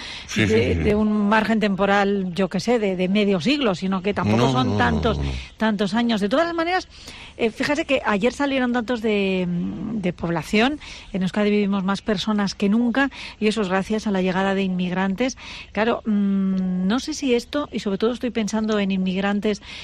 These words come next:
Speaker 2: em, latinoamericanos, que son también cristianos, que comparten el cristianismo con nosotros, pero con otros ritos y con otras tradiciones.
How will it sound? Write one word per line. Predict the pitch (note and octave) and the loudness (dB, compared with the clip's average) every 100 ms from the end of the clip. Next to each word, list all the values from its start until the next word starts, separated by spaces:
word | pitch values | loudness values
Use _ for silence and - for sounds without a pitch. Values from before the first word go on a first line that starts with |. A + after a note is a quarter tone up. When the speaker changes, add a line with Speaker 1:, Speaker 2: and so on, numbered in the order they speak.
| - - | -16 -8
Speaker 2:
em, | G#3 F#3+ G3 - A3 - - | -4 -2 -2 -4 -8 -8 0
latinoamericanos, | G3+ G#3 F#3+ F3+ F3+ A#3 A3+ A#3+ B3+ - | 0 2 0 -2 0 0 2 0 -2 -8
que | - E3+ | -8 -4
son | G3+ G3 F#3+ F#3 F#3+ - | -2 -2 -2 -4 -6 -4
también | F#3 G3 F#3 | -2 -2 0
cristianos, | F#3+ - A#3+ A#3+ A3+ | -2 0 2 2 2
que | G3+ | 0
comparten | G3 G3 G#3 | 0 0 0
el | G3+ | 0
cristianismo | G3+ G3 G#3+ G#3+ G3+ A3 | -2 -2 0 0 0 0
con | A3 | 0
nosotros, | A3 D#4+ D#4 | 0 -2 -2
pero | D4 A3+ | 0 2
con | B3+ E4 | 2 -2
otros | E4+ E4 | -2 -4
ritos | C4 C#4+ D#4 | -4 -4 -4
y | C#4+ | -2
con | A3+ G#3 | -2 -2
otras | G#3 G#3+ | -2 -4
tradiciones. | G3+ G3+ F#3 - G#3+ G3+ | -2 -2 -2 -4 -10 -10